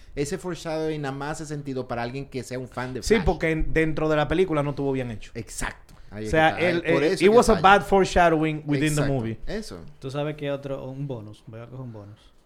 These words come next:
Speaker 2: Pero, loco, yo no sé por qué esa escena te tripió tanto, loco. It sucks.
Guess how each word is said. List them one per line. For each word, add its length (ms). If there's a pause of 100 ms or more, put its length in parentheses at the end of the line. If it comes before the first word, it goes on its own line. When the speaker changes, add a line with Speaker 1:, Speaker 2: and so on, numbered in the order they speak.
(120)
Speaker 2:
Pero, 200
loco, 180
yo 140
no 80
sé 100
por 140
qué 40
esa 120
escena 220
te 60
tripió 280
tanto, 340
loco. 380 (160)
It 140
sucks. 440